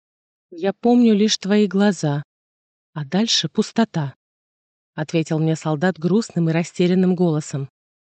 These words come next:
Затем он обернулся в мою сторону, и мне показалось, что я увидела себя —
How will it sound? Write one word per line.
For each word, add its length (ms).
Затем 400
он 100
обернулся 560
в 20
мою 220
сторону, 560
и 100
мне 200
показалось, 720
что 200
я 160
увидела 400
себя — 460